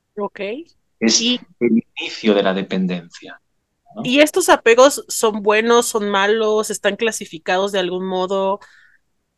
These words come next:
Speaker 1: Digo, al final son herramientas, como dices, que nos sirven para relacionarnos, pero no sé si es mi, mi percepción, pero como que últimamente, como que es,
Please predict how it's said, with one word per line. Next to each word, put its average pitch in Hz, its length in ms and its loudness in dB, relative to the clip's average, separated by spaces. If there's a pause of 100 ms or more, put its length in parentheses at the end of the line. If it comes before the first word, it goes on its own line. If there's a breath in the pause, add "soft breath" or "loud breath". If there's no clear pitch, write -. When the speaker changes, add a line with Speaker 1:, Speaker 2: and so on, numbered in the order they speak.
(240)
Speaker 1:
Digo, 226 180 6
al 226 100 6
final 247 320 8
son 269 180 6
herramientas, 233 560 4
como 185 240 -2
dices, 190 240 -4
que 214 120 -4
nos 175 160 -2
sirven 202 340 0
para 208 180 4
relacionarnos, 180 720 -2
pero 170 320 0 (680 soft breath)
no 226 320 8
sé 294 160 4
si 277 100 2
es 247 140 8
mi, 269 340 4
mi 202 160 0
percepción, 208 680 2
pero 233 220 6
como 190 240 -2
que 220 120 0
últimamente, 214 640 2
como 185 200 -8
que 190 80 -10
es, - 120 -14